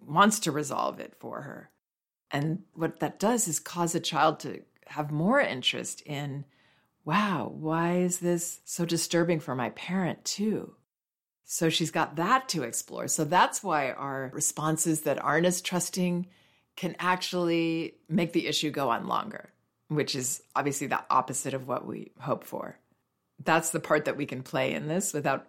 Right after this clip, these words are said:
meaning to, with all of our best intentions.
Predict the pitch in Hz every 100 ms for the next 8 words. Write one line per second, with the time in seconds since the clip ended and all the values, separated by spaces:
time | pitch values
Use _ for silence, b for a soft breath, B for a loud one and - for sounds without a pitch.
0 | _ _ _ 160 175 165 170 170 175 165
1 | 170 160 165 160 156 147 156 160 - 165
2 | 151 156 160 175 165 175 196